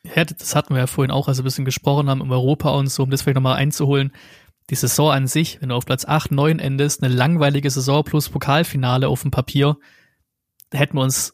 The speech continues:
hätten wir mit Kusshand genommen die letzten Jahre, aber halt mit den Verhältnissen,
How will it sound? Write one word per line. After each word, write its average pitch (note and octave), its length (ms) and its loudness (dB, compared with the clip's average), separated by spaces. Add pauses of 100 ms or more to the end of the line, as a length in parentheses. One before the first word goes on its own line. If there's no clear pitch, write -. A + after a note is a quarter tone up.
hätten C#3+ 180 -2
wir C#3 120 0
mit B2+ 160 -4
Kusshand C#3 460 0
genommen B2 240 0
die A#2+ 60 2
letzten A#2+ 240 -2
Jahre, B2 420 2
aber B2+ 160 0
halt B2 320 -2
mit C#3 260 -2
den C3 220 2
Verhältnissen, C3+ 680 0